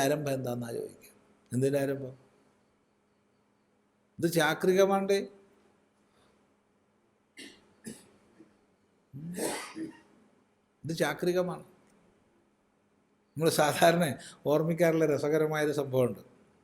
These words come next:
നേരിട്ട് അറിയണതല്ല കേട്ടോ. നമ്മുടെ ഇതിൽ ഭൂരിഭാഗം പേർക്കും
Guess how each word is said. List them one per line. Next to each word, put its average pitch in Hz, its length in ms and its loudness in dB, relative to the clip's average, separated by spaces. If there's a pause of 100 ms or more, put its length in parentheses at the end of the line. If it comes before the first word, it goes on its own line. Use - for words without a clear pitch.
(200)
നേരിട്ട് 175 320 6
അറിയണതല്ല 156 440 6
കേട്ടോ. - 200 -6 (1120)
നമ്മുടെ 143 300 6 (2750)
ഇതിൽ 139 160 0 (180)
ഭൂരിഭാഗം 160 520 6
പേർക്കും 151 240 4